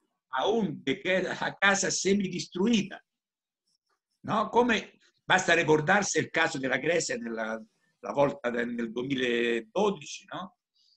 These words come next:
Si es posible, es mejor non usarlo, secondo me.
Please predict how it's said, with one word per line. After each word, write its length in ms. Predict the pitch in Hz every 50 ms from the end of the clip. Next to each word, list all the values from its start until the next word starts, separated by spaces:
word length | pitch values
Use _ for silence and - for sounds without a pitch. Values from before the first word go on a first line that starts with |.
| _ _ _ _ _ _ _ _ _ _ _ _ _ _
Si 80 | -
es 200 | 233 247 240 -
posible, 840 | - - 208 196 196 - - - 233 233 214 156 135 131 131 135 - -
es 260 | 185 190 190 - 190
mejor 520 | 170 170 180 202 220 233 240 233 214 190 160 160 180
non 240 | 202 240 254 247
usarlo, 760 | 240 220 196 - 170 165 156 147 135 - 104 98 - - -
secondo 280 | - - - _ _ _
me. 120 | _ _